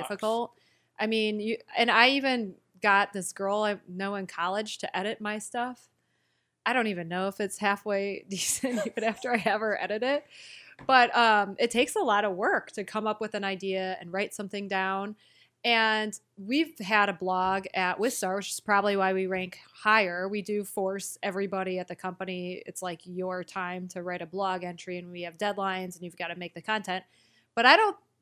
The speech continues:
think anyone's looking at our blog posts. The only one that got big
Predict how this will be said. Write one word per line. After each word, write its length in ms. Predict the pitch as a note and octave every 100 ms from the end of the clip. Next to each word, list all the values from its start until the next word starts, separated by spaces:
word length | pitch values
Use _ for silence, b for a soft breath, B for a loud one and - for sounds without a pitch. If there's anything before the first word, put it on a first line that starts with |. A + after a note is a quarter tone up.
| -
think 180 | C4 C#4
anyone's 420 | C4+ C4+ B3 G3+
looking 440 | F3+ G#3 A#3+ B3
at 140 | A3+ G#3
our 100 | F#3+
blog 560 | D#3+ E3+ F#3 G#3+ A#3
posts. 560 | - - G#2+ - - - -
The 80 |
only 400 | A#3 C#4+ F4 F#4
one 160 | E4+ C4+
that 180 | B3 G#3+
got 300 | G#3+ G3 G3 - F#3 _
big 480 | A3+ G#3+ G#3+ G3 G3+